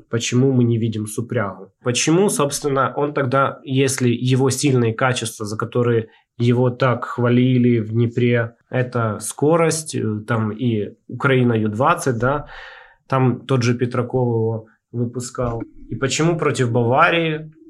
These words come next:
которая играет с очень высокой линией обороны, выходит Гармаш, который в принципе не бежит. И мы, и мы видели несколько моментов, где, э, Гармашу на ход давали, да,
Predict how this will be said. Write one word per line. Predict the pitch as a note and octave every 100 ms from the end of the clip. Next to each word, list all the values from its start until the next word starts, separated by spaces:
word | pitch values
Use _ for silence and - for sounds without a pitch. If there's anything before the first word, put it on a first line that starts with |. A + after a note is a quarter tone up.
| -
которая | B2+ B2+ B2 A#2+ A#2+
играет | A#2+ B2 A#2+ A#2
с | C#3
очень | B2 B2
высокой | A#2+ A#2 B2+ B2+ A2+ G#2+
линией | A2 B2 B2 A#2+
обороны, | A2 A2+ B2 D#3+ E3 E3 - _ _ _ -
выходит | A#2 - D3 A#2+
Гармаш, | B2 A2+ G2+ - - - -
который | B2+ C#3+ C3
в |
принципе | C3+ F3 F3 C#3 B2
не | A#2 A2+
бежит. | A#2+ A2 G#2 -
И |
мы, | C3+ D3
и | C#3+ D3+
мы | D3 D3
видели | C#3 D#3+ C#3
несколько | B2 B2+ B2 B2 A#2+
моментов, | A#2+ A#2 C#3+ F#3+ D#3 A#2 G#2+
где, | A2+ B2+ A#2+ G#2+ - _ _ -
э, |
Гармашу | A#2 A2 C#3+ D3+ C#3 -
на | B2+
ход | B2 B2+ A2+
давали, | A#2 C3 F3+ F3
да, | A#2 B2 D#3 D#3